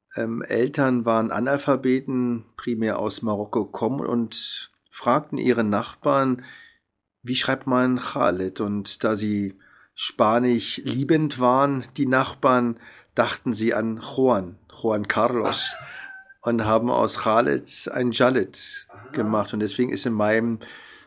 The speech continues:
Speaker 1: Ausweis und in meinen Personaldokumenten überall das Jalid Sehuli.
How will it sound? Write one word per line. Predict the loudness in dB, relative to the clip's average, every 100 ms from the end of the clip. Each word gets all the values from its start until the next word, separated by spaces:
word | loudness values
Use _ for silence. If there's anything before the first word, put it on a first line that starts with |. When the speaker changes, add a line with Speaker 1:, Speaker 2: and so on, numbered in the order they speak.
| _
Speaker 1:
Ausweis | 2 6 6 6 6 8 6 4 0 -4 -4
und | -6 -8 -8 -8 -8
in | -6
meinen | -2 -2 -2 -4 -4 -4 -8 -12 _ _ -20 _ _ -4
Personaldokumenten | -2 0 2 2 0 0 0 2 2 -2 -8
überall | -2 2 4 6 4
das | 4 0 0
Jalid | 0 2 0 -2
Sehuli. | 0 0 2 0 -2